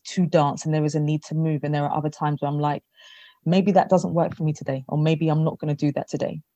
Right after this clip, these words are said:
Maybe it calls for me to just be still. Maybe it calls for me to journal. Maybe it calls for me to go downstairs and cook, you know, switch everything off and literally just cook and be very, very mindful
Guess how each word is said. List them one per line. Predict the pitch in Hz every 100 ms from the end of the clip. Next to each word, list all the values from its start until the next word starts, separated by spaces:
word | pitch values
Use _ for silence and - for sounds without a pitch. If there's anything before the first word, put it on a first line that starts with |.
| _ -
Maybe | 151 165 156
it | -
calls | - 165 151
for | - 160 151 147 - _
me | 180 175
to |
just | 175 170 -
be |
still. | 165 - 190 143 - _ _ _ _
Maybe | 151 151
it | 156
calls | - 180 160
for | -
me | 156 151
to | 151
journal. | 165 165 175 - - _ _
Maybe | 156 160
it | 151
calls | - 165 151
for | 156
me | 156
to | 151 160 147 - - - _
go | 190
downstairs | 202 202 196 196 185
and | 180 -
cook, | 208 - - - _ _
you | 151 156
know, | 139
switch | - 175 196
everything | 208 202 185
off | 160 156 -
and | 156
literally | 165 - 160
just | 151 -
cook | - 160 - -
and | 160
be | 143 147
very, | 131 175 175
very | 156 160 156
mindful | 156 156 156 - -